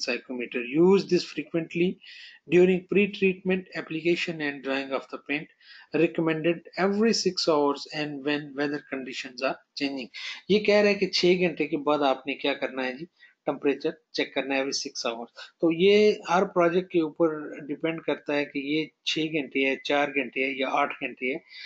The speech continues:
ये vary करती हैं ये चीजें। तो इनको आपने देख लेना है कि आपकी जो specification है वो क्या कह रही है, आपका जो मेथड statement है उसमें क्या लिखा हुआ है, आपका जो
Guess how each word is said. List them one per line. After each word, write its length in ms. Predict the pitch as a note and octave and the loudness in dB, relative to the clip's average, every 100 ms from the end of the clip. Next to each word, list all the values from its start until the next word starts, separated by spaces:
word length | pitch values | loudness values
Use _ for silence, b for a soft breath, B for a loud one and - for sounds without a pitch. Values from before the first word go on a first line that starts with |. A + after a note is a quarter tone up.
| B B | B B
ये 100 | E3 | 2
vary 340 | D3+ C3+ C3+ C#3+ | 2 2 0 -2
करती 440 | C3+ - - B2 | -2 -4 -6 -8
हैं 160 | A#2+ A#2 | -8 -12
ये 60 | |
चीजें। 360 | - A2+ - - _ B B - | -14 -18 -18 -20 _ B B -8
तो 140 | D3+ | -4
इनको 280 | E3+ E3 E3+ | -4 2 4
आपने 320 | D3 D3 D#3 | 4 2 -2
देख 220 | C3+ C#3+ | 0 0
लेना 240 | D3+ D3 C#3+ | 0 -2 -2
है 160 | C#3+ | -2
कि 540 | F3+ _ _ - D3+ - _ _ | -6 _ _ -8 -6 -8 _ _
आपकी 380 | D#3+ F#3 G3 G#3+ | 0 0 0 -2
जो 140 | F3+ F#3 | 0 0
specification 920 | - F#3 - F3 - F#3 F3 F3 E3 | 0 0 2 0 2 2 2 0 0
है 120 | D#3 | 0
वो 200 | D3 C#3 C#3 | 0 0 0
क्या 120 | D3 | 0
कह 240 | C#3+ C3+ | 2 0
रही 180 | B2+ B2+ | 2 0
है, 100 | C#3 | 2
आपका 340 | D3+ E3 E3 | 2 2 2
जो 100 | F3 | 2
मेथड 300 | D#3+ C#3+ F3 | 2 0 -2
statement 560 | D#3+ - D#3 D3 D3+ D3 | -2 2 2 2 -2 0
है 60 | D3 | -2
उसमें 260 | - D#3 | -2 -8
क्या 160 | - D3 | -2 -2
लिखा 280 | C3 - C3+ | -2 -2 0
हुआ 280 | B2+ B2+ | 2 0
है, 60 | C3+ | 2
आपका 380 | C3+ E3+ - F3+ | 2 2 2 2
जो 260 | E3+ E3 | 2 0